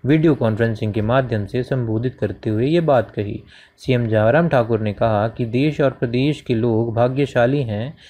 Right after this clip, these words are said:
कि संकट की इस समय में देश का मार्गदर्शन करने के लिए प्रधानमंत्री नरेंद्र मोदी के रूप में एक मजबूत नेतृत्व मौजूद है। विपक्ष के नेता खबरों में बने रहने के लिए राज्य पर निराधार और झूठ आरोप लगा रहे हैं।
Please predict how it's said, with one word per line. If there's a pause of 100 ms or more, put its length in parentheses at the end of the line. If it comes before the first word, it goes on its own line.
(220)
कि
संकट
की
इस
समय
में
देश
का
मार्गदर्शन
करने
के
लिए
प्रधानमंत्री
नरेंद्र
मोदी
के
रूप
में
एक
मजबूत (480)
नेतृत्व
मौजूद
है।
विपक्ष
के
नेता (400)
खबरों
में
बने
रहने
के
लिए
राज्य
पर
निराधार
और
झूठ
आरोप
लगा
रहे
हैं।